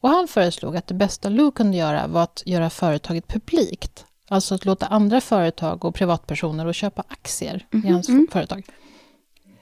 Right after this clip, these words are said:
Speaker 1: Lou bildade ett nytt företag, Airship International. Det förra hette ju Airship Enterprises.
Speaker 2: Mm.
Speaker 1: Det som, där blimpen kraschade och de gick i konkurs. Han gick ut med ett erbjudande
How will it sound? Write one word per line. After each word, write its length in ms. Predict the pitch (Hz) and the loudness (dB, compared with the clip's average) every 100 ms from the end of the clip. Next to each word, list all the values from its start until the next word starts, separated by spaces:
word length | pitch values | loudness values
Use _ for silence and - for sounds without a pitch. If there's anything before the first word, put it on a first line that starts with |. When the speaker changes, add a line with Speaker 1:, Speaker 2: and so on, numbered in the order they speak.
| _ | _
Speaker 1:
Lou 280 | 202 254 294 | 4 6 6
bildade 440 | 220 240 185 160 165 | 6 4 4 2 -2
ett 120 | - | 0
nytt 180 | 220 - | -2 -2
företag, 480 | 147 151 160 196 247 _ _ _ - | -8 -6 -4 -4 -6 _ _ _ -2
Airship 480 | 202 180 - 175 - _ - | 2 2 0 -4 -6 _ -4
International. 760 | 175 - 214 233 180 160 190 220 - | -2 4 4 4 0 -2 -2 -2 -4
Det 100 | 196 | -4
förra 240 | - 190 | 0 2
hette 280 | 196 - 151 | 0 -2 -4
ju 240 | 156 147 - - | -4 -4 -8 -6
Airship 380 | 170 156 - - _ - | -4 -2 -6 -10 _ -4
Enterprises. 800 | 196 190 - - - - - - _ - | 0 0 -4 -10 -12 -10 -12 -14 _ 0
Speaker 2:
Mm. 180 | 208 233 | 0 0
Speaker 1:
Det 120 | 160 | -4
som, 260 | - 170 - | -4 -6 -4
där 140 | 175 | -2
blimpen 380 | 170 160 156 160 | 0 -2 -4 -8
kraschade 460 | - 156 - 151 151 | -6 -4 -4 -4 -6
och 100 | 156 | -6
de 140 | 151 | -8
gick 160 | 156 - | -8 -10
i 60 | |
konkurs. 460 | - 196 254 - - _ _ _ - - _ _ _ _ _ | -4 -2 -2 -4 -12 _ _ _ -20 -20 _ _ _ _ _
Han 240 | - 262 | 2 6
gick 160 | 269 254 | 6 4
ut 220 | 175 - | -2 -2
med 60 | 175 | -4
ett 80 | 190 | 0
erbjudande 680 | 185 160 160 160 156 165 | 0 0 -4 -4 -4 -6